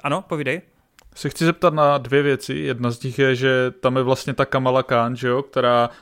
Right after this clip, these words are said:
Speaker 2: byť jsem nedokoukal Miss Marvel, protože mně přišlo, že ten seriál jde postupně do prdele, tak ta postava mě bavila. Slyšel jsem, že tady je taky dost dobrá, tak, eh, jestli k nímu máš jako co
Speaker 1: Jo,
Speaker 2: říct.
Speaker 1: jo. Jo, díky za, za udíčku. Jako, jo, ona,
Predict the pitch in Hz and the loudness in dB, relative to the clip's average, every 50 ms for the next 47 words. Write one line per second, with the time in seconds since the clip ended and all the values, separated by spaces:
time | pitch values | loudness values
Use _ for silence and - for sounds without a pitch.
0 | _ _ - 131 - 143 139 131 127 135 127 - 131 - 139 131 131 127 123 - | _ _ -10 -6 -4 -2 0 0 0 0 0 -2 -2 0 0 0 0 -2 -4 -4
1 | 127 127 120 123 127 135 127 135 - - 123 110 131 123 123 127 123 117 - 143 | -4 -2 0 0 -2 -2 -4 -8 -12 -12 -10 -8 -6 -6 -4 -6 -6 -8 -8 -10
2 | 127 - 131 123 123 123 - 127 120 - 127 117 120 120 120 120 120 123 120 - | -8 -6 -6 -6 -4 -6 -8 -10 -6 -4 -2 0 2 2 0 0 -2 -4 -6 -8
3 | 127 - - - - _ 135 127 123 123 - 135 123 120 123 123 127 131 - - | -10 -12 -14 -20 -14 _ -10 -8 -8 -6 -6 -6 -4 -2 -2 -2 -2 -2 -4 -8
4 | - - 127 113 - 117 - - 135 120 120 127 127 120 120 117 120 113 117 127 | -8 -8 -8 -6 -6 -8 -8 -6 -4 -4 -4 -4 -2 -2 -2 0 0 0 0 0
5 | 135 - - - - _ _ - - 139 123 139 131 120 - - 131 123 120 135 | -2 -6 -12 -20 -20 _ _ -6 -4 -2 0 0 0 0 0 -2 -4 -2 0 0
6 | 131 135 131 131 - _ - 131 127 131 139 139 139 131 - 143 131 131 123 123 | 0 0 -2 -6 -10 _ 0 2 4 6 4 4 4 0 -2 -2 -2 -2 -2 -2
7 | 131 120 120 120 120 127 151 - - 127 - - - 135 131 - 131 139 127 - | -2 -2 0 0 0 0 0 -2 -2 -6 -6 -6 -8 -8 -6 -6 -8 -8 -10 -12
8 | - - 127 - - - 127 120 117 120 120 117 113 - - 131 127 - 131 131 | -14 -16 -16 -16 -14 -12 -10 -8 -6 -6 -6 -6 -8 -8 -10 -10 -10 -6 -4 0
9 | 147 151 147 147 151 156 151 147 143 143 151 165 - - _ _ _ - 160 151 | 2 2 2 2 2 0 0 0 -2 -2 -4 -6 -10 -14 _ _ _ -8 -4 -2
10 | 160 165 160 180 170 - 185 170 190 185 180 175 165 127 - 147 170 170 151 165 | -2 -2 -4 -6 -6 -6 -4 0 2 2 2 2 2 0 -2 -4 -4 -4 -4 -6
11 | 160 165 160 - - - 180 175 175 170 170 165 - - - - 143 - 196 185 | -8 -8 -10 -10 -10 -8 -6 -4 -4 -6 -6 -10 -12 -14 -14 -14 -8 -4 0 2
12 | 175 165 170 180 170 165 170 170 170 170 165 | 2 2 2 0 0 -4 -4 -2 0 0 0